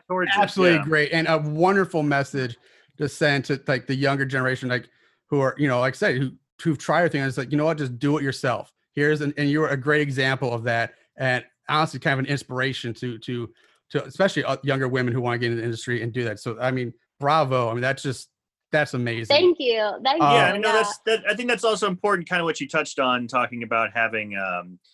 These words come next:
Speaker 1: you know, just, just seeing females in those roles, in a screenwriter role, in a producer role. Um, you know, I, I have a baby girl who just, uh, you know, so, and I want her to see, you know,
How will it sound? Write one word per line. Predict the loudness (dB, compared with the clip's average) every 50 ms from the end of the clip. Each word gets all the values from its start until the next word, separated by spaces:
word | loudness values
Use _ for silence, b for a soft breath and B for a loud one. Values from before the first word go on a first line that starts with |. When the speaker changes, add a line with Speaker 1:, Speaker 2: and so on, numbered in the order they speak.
| _ _ _ _ _ _ -8
Speaker 1:
you | -6
know, | -4 -2 -2
just, | -2 0 0 0 0 0
just | -2 -2 -2 -2
seeing | -2 0 0 2 2 0 0 -2
females | -2 -2 0 2 2 2 0 0 -2 -2
in | -2 0 0 0 0 0
those | 2 4 4 4 4 2 0 -2 0
roles, | 2 2 2 2 -2 -4 -8 -8 -4
in | -2 -2 0 0
a | -2
screenwriter | -4 -4 -4 -2 -2 -2 0 0 0 0 0 0
role, | 0 0 0 0 0
in | 0 -2
a | -2
producer | 0 -2 -2 -2 -2 -6 -6 -6 -8 -4
role. | 0 2 2 2 2 -2 -6 B B B B B B
Um, | 0 0 2 0 -2 -4
you | -4 -4 -2
know, | -2 0
I, | -2 -2 -4 -4 -2
I | -2 -2
have | 0 0 -2 -4
a | -4
baby | -6 -6 -6 -4 -4 -4 0
girl | 2 2 4 4 2 0 -2 -4
who | -8 -8 -10
just, | -8 -8 -8 -10 -10 -12
uh, | -12
you | -12 -10 -6
know, | -4 -4 -2 -2
so, | -2 -2 0 2 2 2
and | 2 0 0 -2
I | -2 -2
want | -2 0 -2 -2 -2 -4 -2
her | 0 2 2 0
to | 0 -4
see, | -8 -6 -6 -6 -6 -6 -8 -10 -12 _ _ _ _ _ _ _ _ _ -8
you | -4
know, | -4 -2 -2 -2 -4 -4 -6 -6